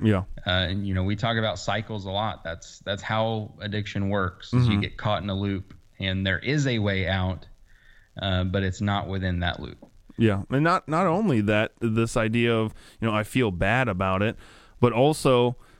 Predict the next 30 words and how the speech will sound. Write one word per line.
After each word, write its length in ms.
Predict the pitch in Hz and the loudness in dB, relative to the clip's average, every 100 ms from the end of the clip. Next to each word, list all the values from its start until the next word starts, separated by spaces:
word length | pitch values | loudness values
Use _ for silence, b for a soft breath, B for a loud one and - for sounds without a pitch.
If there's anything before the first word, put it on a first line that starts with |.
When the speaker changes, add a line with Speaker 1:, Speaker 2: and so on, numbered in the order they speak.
| b - | b 2
Speaker 1:
uh, 500 | 117 117 117 113 101 | 4 4 4 2 2
it 220 | 127 120 139 | 0 0 2
leads 300 | 135 147 123 | 4 4 2
you 120 | 127 | 0
further 540 | - 139 147 139 139 | 2 4 4 4 4
away 360 | 127 117 113 139 | 4 4 4 2
from 200 | 131 120 110 | 2 -2 0
intimacy, 640 | 151 139 117 107 120 110 | 0 2 2 2 2 4
thinking, 600 | - 120 127 117 110 110 | 4 4 2 2 2 2
"Well, 380 | 113 110 110 104 - - | 2 4 2 -2 -10 -8
no, 300 | 120 104 92 | -4 0 0
I 140 | 104 110 | 2 2
can 160 | 113 | 4
never 180 | 110 104 | 4 2
tell 260 | 92 113 107 | 4 4 4
anyone 260 | 101 90 87 | 2 2 2
about 240 | 87 85 | 0 0
this, 160 | 90 - | -4 0
'cause 160 | 107 | 0
if 100 | 101 - | 2 4
they 200 | 135 160 | 4 6
knew 640 | 135 147 165 101 82 87 b b - | 4 4 4 2 -2 -6 b b 2
the 120 | 110 | 4
real 540 | 90 87 107 202 185 120 | 4 2 6 8 6 4
me, 440 | 90 82 82 - - - _ _ _ | -2 -6 -8 -12 -20 -20 _ _ _
no 220 | 104 123 | 2 4
one 300 | 139 127 120 | 4 2 0
Speaker 2:
Yeah. 160 | 101 82 - | -2 -4 0
Speaker 1:
would 220 | 117 104 | 0 2
ever 500 | 123 135 117 104 101 | 2 4 4 2 0